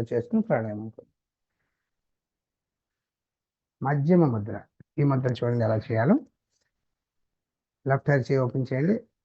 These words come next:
మధ్య వేలు అరిచేతిలో పెట్టుకోండి. థంబ్ ఫింగర్‌తో అలా నొక్కి పెట్టి ఉంచండి. ఆరోగ్యానికి ఆరు ముద్రలో మధ్యమ ముద్ర. మధ్య వేలు పైకి తీసుకెళ్ళండి,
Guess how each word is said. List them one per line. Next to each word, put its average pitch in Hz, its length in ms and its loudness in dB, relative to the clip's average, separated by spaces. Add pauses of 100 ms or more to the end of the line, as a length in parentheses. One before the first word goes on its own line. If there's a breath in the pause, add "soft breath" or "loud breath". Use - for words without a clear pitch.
మధ్య 156 280 4
వేలు 165 320 6 (480)
అరిచేతిలో 151 400 4
పెట్టుకోండి. - 400 -6 (1300)
థంబ్ 147 200 4
ఫింగర్‌తో 156 340 4
అలా 139 100 2
నొక్కి 123 240 -2
పెట్టి 117 200 -4
ఉంచండి. 101 340 -8 (800)
ఆరోగ్యానికి 139 540 4
ఆరు 123 160 2
ముద్రలో 127 420 0
మధ్యమ 117 400 0
ముద్ర. 110 260 0 (1120)
మధ్య 143 200 0
వేలు 143 200 8
పైకి 139 200 4
తీసుకెళ్ళండి, 156 520 0